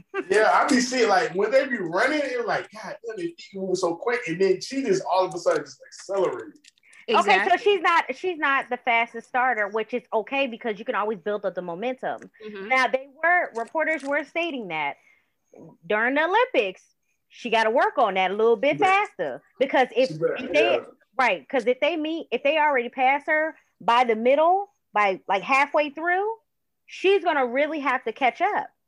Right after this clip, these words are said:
Speaker 1: But
Speaker 3: Mm-hmm.
Speaker 1: like I said, she got it. Practice, boom, we got this.
Speaker 3: Yeah, 'cause we
Speaker 2: Yeah,
Speaker 3: come
Speaker 2: baby,
Speaker 3: from
Speaker 2: baby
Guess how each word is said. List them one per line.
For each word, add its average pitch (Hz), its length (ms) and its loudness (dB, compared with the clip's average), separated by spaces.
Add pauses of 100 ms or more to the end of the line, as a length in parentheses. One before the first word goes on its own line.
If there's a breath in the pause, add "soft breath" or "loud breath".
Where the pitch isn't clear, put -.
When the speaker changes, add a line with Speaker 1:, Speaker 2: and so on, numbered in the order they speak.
(200 soft breath)
Speaker 1:
But 311 260 4
Speaker 3:
Mm-hmm. 208 100 -2
Speaker 1:
like 269 160 -4
I 294 140 -2
said, 302 320 2
she - 160 -10
got 285 260 0
it. 294 200 -4 (400)
Practice, 277 600 -2 (200)
boom, 175 320 -8
we 185 120 -10
got 175 280 -2
this. 104 220 -18 (280)
Speaker 3:
Yeah, 175 180 -12
'cause 185 140 -14
we 220 120 -4
Speaker 2:
Yeah, 123 80 -2
Speaker 3:
come 226 120 -8
Speaker 2:
baby, 156 280 -2
Speaker 3:
from 180 80 -14
Speaker 2:
baby 196 160 0